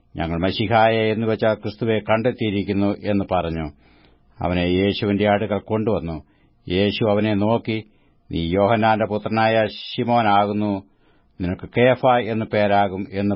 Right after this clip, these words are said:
പറഞ്ഞു. അത് പത്രോസ് എന്നാകുന്നു. പിറ്റേന്നാൾ യേശു ഗലീലയ്ക്ക് പുറപ്പെടുവാൻ ഭാവിച്ചപ്പോൾ ഫിലിപ്പോസിനെ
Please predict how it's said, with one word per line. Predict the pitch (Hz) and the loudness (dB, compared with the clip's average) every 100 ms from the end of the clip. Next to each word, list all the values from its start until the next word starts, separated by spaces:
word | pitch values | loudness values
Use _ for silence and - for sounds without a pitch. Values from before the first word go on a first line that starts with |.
| 98 | 0
പറഞ്ഞു. | 87 85 87 85 _ _ _ - | -2 -2 -6 -8 _ _ _ -6
അത് | 101 95 | -2 -2
പത്രോസ് | 98 104 101 - 107 101 - - | 0 -2 -2 -2 -4 -4 -8 -6
എന്നാകുന്നു. | 95 92 85 80 80 76 73 _ _ _ _ - | -2 -2 -2 -4 -10 -14 -16 _ _ _ _ -10
പിറ്റേന്നാൾ | 82 - 98 98 98 101 | -8 -2 0 2 0 2
യേശു | 107 107 - 107 104 _ 110 | 0 0 -2 -6 -6 _ -6
ഗലീലയ്ക്ക് | 107 113 120 | -2 -2 -2
പുറപ്പെടുവാൻ | - 120 117 117 113 113 107 | -4 -4 -2 0 2 2 2
ഭാവിച്ചപ്പോൾ | 120 113 113 113 104 113 110 _ _ _ _ - | 0 0 0 -6 -2 -4 -4 _ _ _ _ -6
ഫിലിപ്പോസിനെ | 101 110 - 110 104 107 | -4 -2 0 0 0 -2